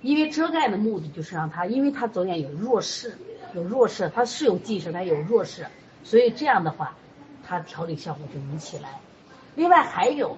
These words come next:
像这种孩子，比如左眼如果说相对比较慢的话啊，那我们在调的时候可以加一些体穴，就是右侧的体穴可以加一些。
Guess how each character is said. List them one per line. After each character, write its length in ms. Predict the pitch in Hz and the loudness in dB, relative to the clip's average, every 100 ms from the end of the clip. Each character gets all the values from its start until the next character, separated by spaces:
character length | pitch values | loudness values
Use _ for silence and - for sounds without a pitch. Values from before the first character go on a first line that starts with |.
| - - | -12 -20
像 280 | - 269 277 | -2 0 2
这 120 | 370 | 2
种 140 | 269 165 | 0 -2
孩 220 | 151 156 | -4 -8
子， 160 | 165 | -8
比 120 | 151 156 | -6 -4
如 160 | 185 190 - | -4 -6 -6
左 380 | 190 180 233 349 | 0 4 4 4
眼 420 | 277 175 135 147 | 2 0 -2 -6
如 180 | 165 185 | -4 -4
果 280 | 226 196 139 - | -2 -2 -4 -6
说 280 | 165 156 - - - | -6 -6 -8 -18 -20
相 260 | - 247 247 | -4 0 2
对 80 | 240 | 0
比 200 | 165 160 | -2 -6
较 160 | 185 139 | -6 -6
慢 420 | 165 233 277 190 | -2 6 8 6
的 80 | 151 | 2
话 140 | - 135 | -4 -6
啊， 360 | 117 151 127 - - - - | -6 -6 -8 -12 -20 -20 -12
那 120 | 214 | -2
我 200 | 214 180 | 0 0
们 160 | 160 196 | -2 -2
在 180 | 220 170 - | -4 -6 -10
调 280 | - 156 | -12 -6
的 100 | 208 | -4
时 160 | 240 160 | -4 -6
候 220 | 151 135 - - - - | -14 -14 -18 -20 -20 -14
可 80 | 202 | -12
以 80 | 165 - | -8 -8
加 100 | - 202 | -8 -8
一 40 | 202 | -12
些 180 | 185 202 | -10 -12
体 260 | - - 160 - | -12 -16 -14 -16
穴， 320 | - 247 - - - - | -12 -10 -10 -12 -20 -12
就 100 | 170 | -8
是 100 | 185 | -6
右 280 | 208 330 226 | -4 -2 -4
侧 240 | - 196 | -6 -14
的 60 | 151 147 | -12 -14
体 200 | - - - | -16 -20 -20
穴 220 | - 247 - - | -12 -12 -12 -14
可 60 | 175 | -12
以 60 | |
加 260 | 151 160 160 | -10 -12 -12
一 60 | 151 | -14
些。 240 | - 117 | -14 -18